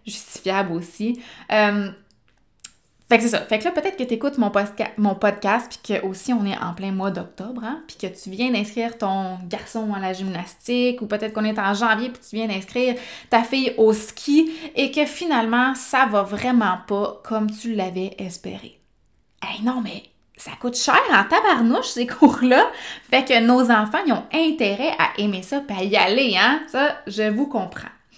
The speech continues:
Mais les cours de sport ou de loisirs ou les activités parascolaires,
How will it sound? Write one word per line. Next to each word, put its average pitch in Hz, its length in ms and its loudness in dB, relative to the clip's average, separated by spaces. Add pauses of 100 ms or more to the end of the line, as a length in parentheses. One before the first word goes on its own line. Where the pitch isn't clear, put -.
(560)
Mais 214 100 0
les 247 200 2
cours 349 260 2
de 190 140 0
sport 214 460 2
ou 190 40 -8
de 190 80 -4
loisirs 190 480 0
ou 226 60 -2
les 202 180 0
activités 247 480 -2
parascolaires, 214 840 -2